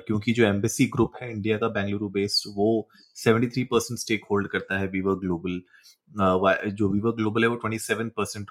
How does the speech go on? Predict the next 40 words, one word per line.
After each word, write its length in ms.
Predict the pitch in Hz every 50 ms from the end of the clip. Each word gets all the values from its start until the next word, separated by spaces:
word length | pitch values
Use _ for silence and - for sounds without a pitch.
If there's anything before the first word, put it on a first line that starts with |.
| - 95
होल्ड 140 | 92 90
करता 320 | - 87 85 _ - 80 -
है। 80 | 98 - -
तो 80 | 107
क्योंकि 380 | 104 - 117 113 113 - 131 131
मेजोरिटी 460 | 120 113 104 113 110 107 110 120 120
स्टेक 260 | - - - 113 110
एम्बेसी 360 | 107 101 101 104 - - 117
के 60 | 117 117
पास 240 | - 113 110 110 -
है, 40 | 117
तो 80 | 120 117
वो 120 | 113 113
कह 120 | - 113
रहे 80 | 113 113
हैं 100 | 113 113
कि 60 | 117
भैया, 240 | 110 117 123 120 117
हमें 160 | 110 117 117
इम्पैक्ट 360 | 117 110 - 110 107 - -
तो 60 | - 113
बिल्कुल 300 | 107 104 101 107 107 101
नहीं 140 | 101 98
पड़ेगा। 340 | - - 90 87 90 98 90 - _ _ _ _ - - _ _ _ _ -
और 120 | 113 110 113
जो 140 | 123 113
WeWork 300 | 110 113 127 156 156 -
इंडिया 280 | 131 117 120 135 139 135
है 80 | 135 131
ना, 80 | 139
वो 100 | 135 127
भी 100 | 123 135
सब्सटैंशियल, 560 | - - 113 - - - 110 110 - - 117
अगर 140 | 113 110 113
आप 100 | 110 110
देखें, 240 | 104 107 104 113 110
पचास 340 | - 107 - 107 107 107 - -
सेंटर 260 | 98 95 - 107 104
हैं 80 | 107
उनके, 260 | 107 101 98 95 -